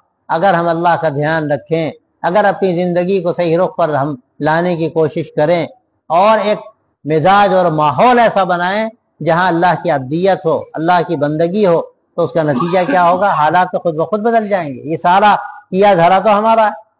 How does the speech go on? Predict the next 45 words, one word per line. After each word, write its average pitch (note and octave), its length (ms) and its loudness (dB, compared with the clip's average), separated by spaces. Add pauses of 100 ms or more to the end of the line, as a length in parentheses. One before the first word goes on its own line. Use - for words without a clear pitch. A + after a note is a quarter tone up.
(260)
और D3 80 -4
कुरान D3+ 320 0
मजीद D#3+ 380 0
में E3 160 -2
बार F#3+ 320 4
बार A3 400 4
ये A#3 140 2
बात G#3 280 2 (360)
कही F3 240 0
गई E3 220 0
है F3+ 220 2
कि F3 120 -4
जो F3+ 140 0
मुसीबत D#3+ 460 -2
आती C#3 300 -2
है E3+ 160 -2 (300)
वो E3 60 -2
तुम्हारे D3+ 280 0
हाथों C#3+ 340 -2
की C#3+ 80 -4
लाई C#3 220 0
हुई C3+ 140 -2
होती। B2 320 -8 (380)
अल्लाह G3+ 420 2
का G3 100 0
ध्यान F3+ 300 0
पैदा D#3+ 280 0
हो C3+ 160 -2
जाए C#3 260 -2
जिंदगी E3+ 480 -4
में D#3 180 -4 (360)
तो E3+ 60 -2
आदमी E3+ 320 0
की F3 100 0
जिंदगी F3+ 440 0
का F#3+ 80 0
रुख G3 160 2
बदल D3 260 -2
जाता A#2+ 280 -6
है, - 100 -14
अल्लाह D#3+ 240 2
की D3+ 140 -4
मदद D#3+ 280 0
होती F#3 320 -2
है। F#3+ 60 -2